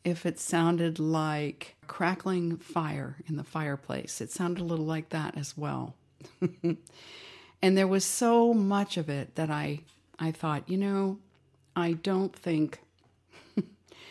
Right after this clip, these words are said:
if I want you to come back to listen to other episodes,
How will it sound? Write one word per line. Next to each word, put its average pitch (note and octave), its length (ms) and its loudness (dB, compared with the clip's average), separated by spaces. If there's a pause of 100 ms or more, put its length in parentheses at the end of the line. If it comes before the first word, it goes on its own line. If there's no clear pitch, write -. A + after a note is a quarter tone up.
(720)
if G#3 160 0
I F#3 80 4
want G#3 280 0
you A3+ 100 2
to F#3+ 80 2
come F3+ 280 0
back E3 580 0
to - 140 -6
listen D#3+ 380 2
to D3+ 120 -2
other D#3 320 -2
episodes, C#3+ 760 -4